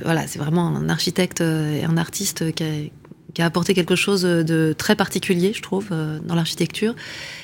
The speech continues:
Et puis, euh, Gaudi, il avait ce mot qui était qu'il détestait les angles droits. Et, euh, j'aime beaucoup, moi, ça.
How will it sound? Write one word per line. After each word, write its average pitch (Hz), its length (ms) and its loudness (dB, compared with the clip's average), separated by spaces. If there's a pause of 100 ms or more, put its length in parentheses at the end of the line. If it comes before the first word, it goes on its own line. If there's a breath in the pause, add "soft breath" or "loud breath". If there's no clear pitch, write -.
Et 175 140 2
puis, 202 320 4
euh, 170 180 6
Gaudi, 170 380 4
il 185 80 4
avait 170 160 4
ce 180 180 4
mot 185 220 6
qui 202 160 0
était 185 140 -2
qu'il 160 140 0
détestait 202 480 4
les 175 160 2
angles 170 200 4
droits. 165 240 2 (840 loud breath)
Et, 165 200 2
euh, 156 240 2
j'aime 180 180 2
beaucoup, 180 280 0
moi, 165 140 0
ça. - 120 2